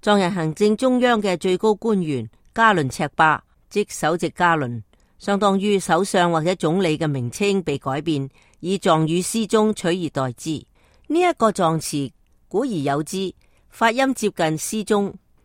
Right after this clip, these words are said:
舊時嘅漢語稱呼係攝政。當今嘅十四世達賴喇嘛幼年坐床時，西藏就有熱振活佛攝政。流亡藏人議會成員，多年嚟代表達賴喇嘛同北京接觸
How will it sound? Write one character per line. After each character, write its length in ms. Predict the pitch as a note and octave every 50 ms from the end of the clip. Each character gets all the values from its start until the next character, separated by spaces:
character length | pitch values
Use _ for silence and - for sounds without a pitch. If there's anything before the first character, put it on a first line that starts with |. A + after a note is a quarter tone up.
| _ _ _
舊 220 | _ G3+ G#3 G#3 G3
時 160 | - F3+ E3
嘅 80 | F3+ G3+ G3+
漢 180 | G#3+ G#3 G3+
語 320 | G3 F3 F3+ F#3 G3+ G#3 -
稱 260 | - - B3+ B3 A#3+
呼 140 | - B3 A#3
係 340 | A3 A3+ F3 D#3 D3 C#3
攝 300 | C#3+ - - - - D#3+ - -
政。 280 | - D#3+ C3+ B2+ A#2+ - _ _ _ _ _ _
當 180 | - F#3+ G3+ G3
今 120 | - G3+
嘅 200 | G3 F3+ F3+ E3
十 180 | D#3+ - E3+ D3 -
四 260 | - - F3+ E3+ E3
世 300 | D#3 - F3+ D#3+ D#3+ D#3+
達 140 | C#3 D#3 D3+
賴 200 | D3+ D3+ D3+ D#3
喇 200 | E3 F#3+ G3+ G3+
嘛 240 | G3 F#3 D3 B2+ C3
幼 280 | C3 E3 E3 E3 E3 E3
年 360 | D#3 D3 C3 B2 A#2+ A#2+ -
坐 220 | - - F#3 F#3 F3
床 280 | - F3 D3 C#3+ C#3
時， 300 | C3 - - C#3 A#2 A#2+ G#2+ _ _ _ _ _ _ _ _
西 260 | - - - C#4 C4+ A3+
藏 260 | A#3 G#3 F#3+ F#3+ F#3+
就 200 | - F#3+ F3 F3+
有 320 | F3 D#3+ D#3+ E3+ F3 - -
熱 180 | F3 F3 E3 C#3+ _
振 280 | - F#3 E3+ E3+ E3+
活 100 | D#3 D3+
佛 240 | C#3 - - D3+ C#3
攝 300 | C#3 - - - D#3 C3+ -
政。 280 | - - C#3 B2+ A#2+ - _ _ _ _ _ _ _ _ _ _ _ _ _ _
流 120 | - F#3+ G3
亡 220 | G3 G3 G3 G3+
藏 240 | F#3+ A3+ G#3+ G#3+ G#3
人 200 | G3 F3 E3 E3
議 140 | D#3+ G3 G#3
會 160 | F3+ F#3+ A3
成 240 | G#3+ - E3 C#3 C3
員， 240 | C#3+ C#3 B2 C3 - _ _ _ _ _
多 140 | - E4 D#4
年 160 | B3 F#3+ E3
嚟 160 | D#3 D3+ D3+
代 160 | - F3 E3+
表 160 | D3+ F3+ A3
達 160 | B3 - G3 D3
賴 160 | D#3+ D#3+ E3+
喇 140 | G3 A3 A3+
嘛 240 | G#3+ F3+ C#3+ C3+
同 200 | C3+ - D3+ D3+ D3+
北 100 | - B3+ B3+
京 160 | - C#4 A#3 G3
接 160 | - F#3+ E3
觸 200 | - - A3